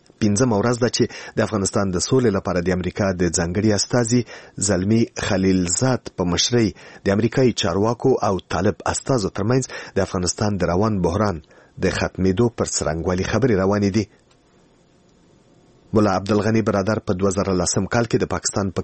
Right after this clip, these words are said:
کراچۍ ښار کې ونیول شو او د دوه زره اتلسم کال د اکتوبر په پنځه ویشتمه نیټه له بنده خوشي شو. د جرمني دفاع وزیره وایي،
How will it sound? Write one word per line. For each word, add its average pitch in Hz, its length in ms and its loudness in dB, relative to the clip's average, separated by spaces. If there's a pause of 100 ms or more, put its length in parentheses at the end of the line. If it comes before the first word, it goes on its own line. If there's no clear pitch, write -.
کراچۍ 92 440 0
ښار 92 140 0
کې - 140 -4
ونیول 110 360 4
شو 139 240 2 (320)
او 95 140 0
د 87 200 0
دوه 92 100 2
زره 90 300 -2
اتلسم 92 600 -2
کال 87 340 -4
د 85 120 0
اکتوبر 113 520 -2 (260)
په 92 80 0 (160)
پنځه 92 260 -4
ویشتمه 92 460 0
نیټه 123 320 0
له 78 60 -2
بنده 87 440 -4
خوشي - 400 0
شو. 110 140 2 (2250)
د 127 100 4
جرمني 139 360 2
دفاع 127 340 0
وزیره 127 400 4
وایي، 120 200 4